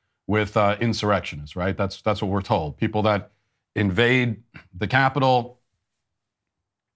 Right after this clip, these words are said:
angry mobs, we throw them in prison and we do it without, without, uh, without trial. They don't get any lawyers. Throw them in solitary confinement.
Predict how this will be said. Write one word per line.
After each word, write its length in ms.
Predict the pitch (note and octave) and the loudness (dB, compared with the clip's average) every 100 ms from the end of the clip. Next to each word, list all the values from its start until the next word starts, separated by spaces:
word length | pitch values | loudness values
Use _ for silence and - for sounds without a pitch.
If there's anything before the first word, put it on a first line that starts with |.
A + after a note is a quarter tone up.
| _ - | _ -4
angry 400 | A#2 A#2 C3 B2+ | 2 4 4 4
mobs, 680 | A2+ A#2+ B2 B2 A#2 A2+ - _ _ _ _ _ _ _ _ _ _ _ _ _ - | 4 4 4 2 0 -6 -12 _ _ _ _ _ _ _ _ _ _ _ _ _ -2
we 120 | A#2 | 0
throw 220 | A#2 C3+ | 4 4
them 120 | C#3+ | 4
in 100 | C#3 | 2
prison 500 | G#2 A#2 G#2 A#2+ D3 _ - | 2 0 2 0 -2 _ -2
and 240 | A2 A2 | 0 2
we 80 | G#2+ | 2
do 200 | G#2+ B2 | 2 0
it 40 | A2+ | 0
without, 520 | G#2+ A#2+ A#2 G#2+ - | 2 4 4 0 -6
without, 420 | G#2+ A2 A2 G#2+ | 0 0 0 0
uh, 180 | A2 G#2 | 2 2
without 280 | F#2+ A2 F#2+ | 2 0 0
trial. 540 | - A2 C3 E3 F3 _ _ _ _ _ _ _ _ _ | 0 2 2 -2 -6 _ _ _ _ _ _ _ _ _
They 80 | G2+ | 0
don't 120 | A2 | 2
get 120 | G#2+ | 2
any 180 | G#2+ G2+ | 2 2
lawyers. 540 | G#2+ C3+ E3 F3 - - - _ _ _ _ _ - | 2 2 0 -4 -10 -16 -20 _ _ _ _ _ 0
Throw 140 | A#2 | 2
them 80 | A#2+ | 4
in 80 | A2 | 2
solitary 480 | - B2 B2 C3+ B2 | 2 2 2 2 0
confinement. 540 | C3 A#2 C#3+ G#2+ C2+ | 0 0 0 -2 -8